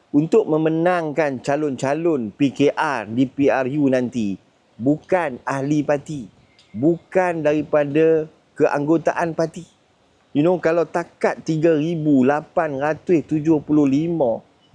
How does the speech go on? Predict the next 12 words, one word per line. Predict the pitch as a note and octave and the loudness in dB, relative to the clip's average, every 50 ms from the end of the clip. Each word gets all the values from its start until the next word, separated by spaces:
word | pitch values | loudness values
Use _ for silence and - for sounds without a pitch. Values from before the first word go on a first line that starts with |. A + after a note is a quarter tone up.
| _ _ _ _ _ _ _ - | _ _ _ _ _ _ _ -6
cai, | - C#3+ C#3+ D3 C#3+ C3+ B2 A#2 A#2 A#2 | -4 -2 -2 -2 -4 -4 -4 -6 -6 -6
tuan-tuan. | A2+ A#2+ B2 A#2 C3+ C3+ B2 A2+ G2 - - - | -4 -4 -4 -2 -2 -2 -2 -2 -4 -6 -6 -6
Ini | C3 C#3+ D#3 D3+ D3+ C#3+ C#3 | -4 -2 0 2 2 0 0
yang | C3+ | 0
saya | B2+ C#3 C3+ C3+ B2 | 0 0 0 2 2
kata, | C3 C3 A#2+ - D3+ D3 C3+ B2 - - - - - - - - - - - - - | 0 -2 0 2 2 2 2 2 -2 -8 -14 -16 -16 -18 -20 -20 -20 -20 -18 -6 -2
you | B2 | 0
know, | B2+ C3+ C#3 D3 D3 C#3 - | 0 2 2 0 0 -2 -2
uh, | - G#2 B2+ B2+ B2 A#2+ G#2+ - - - - - - | -2 0 2 2 2 2 0 -4 -8 -16 -20 -6 -4
ketua | D3+ C#3+ - E3+ D#3 C#3 | -4 -2 0 0 0 0
cabang | - - C#3+ D3+ D#3+ D#3 D#3+ F#3+ F3+ D#3+ D3+ D3 D3 | 0 -2 -2 -2 -2 -2 -2 -2 -2 -2 -4 -4 -2
yang | D3 C#3 C#3 C3+ C3+ - - | -2 -4 -4 -6 -8 -10 -12